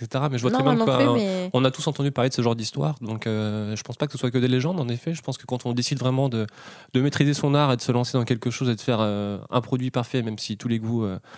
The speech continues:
Speaker 1: sont dans la nature, euh, ouais, on peut, euh, ça peut devenir très, euh, très, très complexe et, euh,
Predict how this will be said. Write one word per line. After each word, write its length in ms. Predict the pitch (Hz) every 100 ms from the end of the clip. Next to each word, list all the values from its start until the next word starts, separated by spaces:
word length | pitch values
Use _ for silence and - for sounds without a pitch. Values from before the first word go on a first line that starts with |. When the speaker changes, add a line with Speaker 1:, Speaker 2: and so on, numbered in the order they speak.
| - -
Speaker 1:
sont 120 | - 120
dans 100 | 110
la 80 |
nature, 360 | 107 107 156 165
euh, 600 | 131 107 104 101 104 104
ouais, 140 | 120 160
on 120 | 120
peut, 120 | 127
euh, 440 | 127 110 104 104
ça 140 | 98 -
peut 100 | 120
devenir 240 | 117 127
très, 260 | - 143 139
euh, 160 | 113 104 - - - -
très, 100 | -
très 160 | - 143
complexe 480 | 135 131 180 - 123
et, 40 |
euh, 380 | 110 104 98